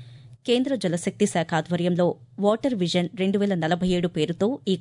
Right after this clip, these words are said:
కార్యక్రమం ఈ రోజు, రేపు జరగనుంది. ఈ సమావేశంలో ఆంధ్రప్రదేశ్ జలవనరుల శాఖ మంత్రి నిమ్మల రామానాయుడు పాల్గొననున్నారు. ఈ సందర్భంగా రాష్ట్రంలో నీటి సరఫరా,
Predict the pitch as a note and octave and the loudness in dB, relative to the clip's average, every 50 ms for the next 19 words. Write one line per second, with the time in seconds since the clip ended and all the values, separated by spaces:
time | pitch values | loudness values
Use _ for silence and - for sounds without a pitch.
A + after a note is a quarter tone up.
0 | - E3+ D3 E3 E3 - F#3 G#3 A#3+ D4 D#4 - - - - - G#3+ A3+ A#3+ B3+ | -2 -2 -2 -2 -2 -2 0 0 0 0 -4 -8 -16 -20 -12 -6 -2 -2 0 0
1 | C4+ C4+ - G#3+ D#3 D#3 D3+ - F3 F3+ - D#3+ D#3+ D#3+ F3 D#3+ E3+ D#3+ F3 F3 | 0 0 0 -2 -2 -2 -2 -2 -2 -2 0 -2 -2 0 0 -2 0 0 2 0
2 | F3 D3+ - - - - - - - - - - - - - - - A#3+ B3+ - | 0 0 -4 -8 -14 -20 -20 -20 -20 -20 -20 -20 -20 -20 -10 -4 -2 -2 0 0
3 | B3+ G#3+ G3+ F3+ F3+ F3 - F3+ E3+ F#3+ G#3 B3+ - - G3 G3+ G#3+ A#3 - A#3+ | 0 0 0 0 -2 -2 -2 -2 0 0 0 -2 -2 -2 0 0 0 -2 -2 -2
4 | A3 B3 A#3+ - - F3+ F3 D#3+ E3 F3 E3+ E3+ F3+ F3 E3+ - F#3 E3 D#3+ - | -2 -2 -2 -2 -2 -2 0 0 0 0 0 0 0 0 0 0 -2 -4 -2 -2
5 | F3+ D#3+ D#3+ D#3+ E3 F3 F3+ E3 - F3+ G3+ A3 A#3 B3 A3 F3 D#3+ E3 E3 E3+ | 0 0 0 0 0 -2 -2 -2 -2 -2 0 0 0 0 0 0 0 0 0 0
6 | E3+ E3+ D#3 D#3+ F3+ - - F3 E3 D#3+ - E3+ D#3+ E3 E3 E3 D#3 E3 E3 E3 | 0 0 0 -2 -2 0 0 0 0 0 0 -2 -2 0 -2 0 0 2 2 2
7 | E3+ D#3+ - - - - - - - - - - - - - F3+ E3+ - E3 E3 | 2 0 -2 -6 -10 -14 -18 -20 -20 -20 -20 -20 -18 -10 -8 -4 -2 0 0 0
8 | D#3+ D#3 F3 E3+ F3+ F3+ E3+ - - - - - - - F#3 G3+ G3+ G#3+ - - | 0 -2 -2 2 2 2 2 2 -2 -8 -20 -20 -12 -2 0 2 2 2 0 -4
9 | C#4 B3 B3 B3+ A3+ F#3 F3 F3+ F3 F#3+ F3 - E3+ E3 E3 - E3+ F#3 | -4 0 0 2 2 2 0 -2 -2 -4 -2 -2 -2 -2 0 0 0 0